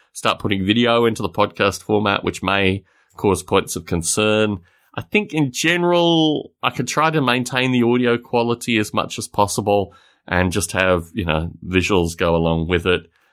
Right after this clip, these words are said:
But we'll just have to work out how this thing comes together, and it's gonna come to a head in the next couple of weeks. I'm still working out what kind of equipment I need for this. I'm gonna keep it relatively minimalist to start off with, which is just my standard practice in these things.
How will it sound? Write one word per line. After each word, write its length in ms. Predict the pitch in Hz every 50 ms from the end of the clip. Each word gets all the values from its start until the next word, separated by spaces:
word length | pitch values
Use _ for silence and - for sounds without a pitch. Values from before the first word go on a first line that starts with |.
| _ _
But 140 | - 190 208
we'll 100 | 208 208
just 180 | - 277 240 -
have 140 | 254 247
to 100 | 247 196
work 300 | 156 131 135 135 127 -
out 180 | 131 117 110 -
how 100 | 104 101
this 140 | 107 95 -
thing 220 | - 107 92 90
comes 260 | 82 - 85 92 82
together, 480 | - - 85 - 87 80 80 80 85 82
and 100 | 85 92
it's 100 | 101 -
gonna 180 | - 139 135 139
come 200 | - - 151 143
to 120 | 139 139
a 60 | 127 117
head 340 | - 160 156 147 151 143 - _ - - _ _ -
in 140 | 98 95 98
the 20 | 107
next 160 | - - -
couple 240 | - 104 90 - 95
of 100 | 82 85
weeks. 400 | 104 113 127 127 123 123 - -
I'm 80 | 92 82
still 240 | 82 - 117 104 98
working 400 | 101 98 98 95 - - 98 95
out 160 | 95 92 90
what 120 | 95 90
kind 140 | - 90 87
of 80 | 90 85
equipment 460 | - - - - - 131 113 107 -
I 140 | 104 95 101
need 340 | 98 101 107 110 107 -
for 140 | - - 104
this. 300 | 95 101 101 95 - - - - - - - -
I'm 120 | - 127 131
gonna 160 | 190 202 180
keep 200 | - - 190 175
it 40 | 165
relatively 480 | 139 143 147 156 156 151 143 139 127
minimalist 560 | 117 120 127 135 135 139 139 139 139 - -
to 80 | - -
start 320 | - - - 113 107 107
off 240 | 107 107 107 - -
with, 160 | 131 123 120
which 220 | - 117 104 - -
is 100 | 92 -
just 180 | - - -
my 80 | 92 85
standard 480 | 85 - - 98 90 90 92 85 85 -
practice 480 | - - 87 - - - - 95 -
in 120 | 92 90 90
these 180 | 90 87 87
things. 420 | - - 95 95 92 95 95 -